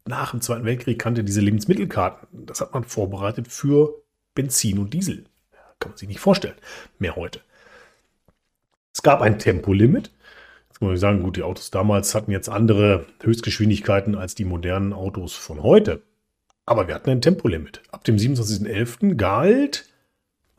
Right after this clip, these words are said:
dreiundsiebzig galt auf den Autobahnen Tempo hundert, auf den Landstraßen achtzig.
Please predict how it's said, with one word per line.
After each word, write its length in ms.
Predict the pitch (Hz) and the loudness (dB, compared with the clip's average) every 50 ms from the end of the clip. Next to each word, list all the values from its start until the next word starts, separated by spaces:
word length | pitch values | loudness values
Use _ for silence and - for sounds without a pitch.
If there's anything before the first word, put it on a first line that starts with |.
| - - | -20 -14
dreiundsiebzig 540 | - 92 87 82 82 - - - - - - | -10 -10 -6 -4 -6 -6 -6 -8 -14 -8 -4
galt 240 | - 95 113 - - | 0 0 0 0 0
auf 120 | 104 - | -2 -4
den 140 | - 92 87 | -6 -8 -6
Autobahnen 520 | 78 92 101 - 120 113 117 127 127 120 | -6 -8 -4 -2 -2 0 0 0 0 0
Tempo 340 | - 110 104 101 - 85 78 | 0 0 0 0 0 -2 0
hundert, 320 | 90 98 110 143 185 202 | 2 4 4 6 4 4
auf 140 | 202 - - | 2 -2 -4
den 140 | - 101 85 | -2 -2 -2
Landstraßen 500 | 80 82 87 - - 117 120 123 - 165 | -2 -4 -6 -6 -2 0 0 0 0 0
achtzig. 580 | - 135 - - - - - - - - - | 2 0 0 0 -2 -6 -6 -6 -8 -16 -20